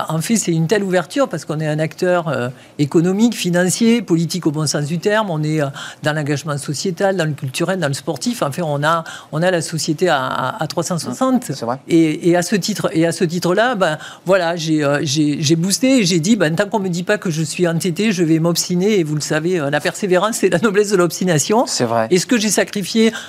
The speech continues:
Speaker 1: ben, forcément, avec mon accent, je suis un peu démasquée facilement.
Speaker 2: Hum.
Speaker 1: Et donc, je suis, euh,
Speaker 2: C'est la
Speaker 1: même
Speaker 2: glo-
Speaker 1: si mon nom est basque, je suis toulousaine.
Speaker 2: Ouais.
Speaker 1: Et forcément, c'est des équilibres de vie aussi avec ma vie, avec ma vie privée. Mais c'est un équilibre, un équilibre à trouver.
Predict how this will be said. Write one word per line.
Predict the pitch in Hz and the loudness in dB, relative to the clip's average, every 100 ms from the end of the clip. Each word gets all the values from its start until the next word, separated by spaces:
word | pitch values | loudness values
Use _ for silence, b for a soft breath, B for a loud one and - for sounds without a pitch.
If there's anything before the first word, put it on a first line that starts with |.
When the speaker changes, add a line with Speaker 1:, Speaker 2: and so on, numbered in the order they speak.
| B | B
Speaker 1:
ben, | 151 | -2
forcément, | 143 180 - 185 214 226 | -2 -6 -4 0 0 0
avec | 160 175 | 0 0
mon | 185 | 2
accent, | 208 - - 202 196 143 | 0 0 0 2 2 -2
je | 139 | -2
suis | 160 - 185 | -4 -2 0
un | |
peu | 180 208 | 0 0
démasquée | 180 175 - 202 | 0 -2 -2 -2
facilement. | 175 175 - 196 190 196 254 294 B | 0 -2 0 0 2 2 0 -6 B
Speaker 2:
Hum. | 101 | -8
Speaker 1:
Et | 165 160 | 0 0
donc, | 190 190 | 0 -2
je | 170 160 | -4 -2
suis, | - 175 175 | -4 -4 0
euh, | 131 127 139 143 156 - | 0 0 -4 -6 -10 -10
Speaker 2:
C'est | - 123 | -2 0
la | |
Speaker 1:
même | 214 | 2
Speaker 2:
glo- | 139 | 2
Speaker 1:
si | 208 | 2
mon | 214 | 2
nom | 226 233 | 4 2
est | 208 | 2
basque, | 208 202 - 180 | 2 2 2 0
je | 151 | 0
suis | 160 180 | 0 -2
toulousaine. | 160 247 202 202 240 294 | 2 2 4 2 2 -2
Speaker 2:
Ouais. | 123 123 113 | -4 -4 0
Speaker 1:
Et | 156 160 | 4 4
forcément, | 151 214 185 208 202 233 | 2 0 2 2 2 0
c'est | - | 0
des | 156 160 | 0 2
équilibres | 190 185 185 165 | 0 -2 0 2
de | |
vie | 156 180 | 2 2
aussi | 160 151 220 | 0 0 0
avec | 170 147 | 0 0
ma | 139 | -2
vie, | 131 147 143 | -2 0 0
avec | - - 143 | -2 -2 -2
ma | 139 143 | 0 0
vie | 160 | -2
privée. | 143 - 180 277 285 B 160 | -4 -2 2 2 0 B 0
Mais | 175 | 2
c'est | - 180 | 4 2
un | 175 | 2
équilibre, | 165 165 185 165 139 - | -2 -2 -2 -2 -2 -2
un | 156 | -2
équilibre | 156 156 156 147 | -2 -2 -2 -2
à | 139 | -4
trouver. | 170 135 - | -6 -8 -8